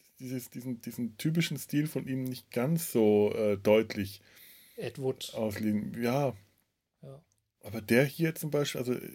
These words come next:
Speaker 1: der hier ist so, so stark Tim Burton, das ist schon echt, äh
Speaker 2: Ich würde fast behaupten, das ist der Prototyp des Tim Burton Langfilms.
Speaker 1: Hm.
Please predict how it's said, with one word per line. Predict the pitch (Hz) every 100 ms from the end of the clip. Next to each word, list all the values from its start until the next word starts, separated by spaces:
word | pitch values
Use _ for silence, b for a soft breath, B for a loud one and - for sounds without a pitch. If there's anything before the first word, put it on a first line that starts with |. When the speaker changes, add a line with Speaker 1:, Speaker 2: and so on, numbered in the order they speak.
| -
Speaker 1:
der | 127
hier | 139 143
ist | 107 - - _ _
so, | - - 156 156
so | - - - 175
stark | - - 104 98 101 -
Tim | - 113 104
Burton, | 104 101 - 135 127
das | 113 104
ist | 120
schon | - 107
echt, | 117 - -
äh | - - 104
Speaker 2:
Ich | 101 98
würde | 139 127
fast | - 143 -
behaupten, | 131 139 139
das | -
ist | -
der | 127
Prototyp | - - - 165 156 143 - 107 -
des | 127 - -
Tim | 147 127
Burton | 131 131 135
Langfilms. | 117 120 - - 107 113 - - _
Speaker 1:
Hm. | 113 113 107 113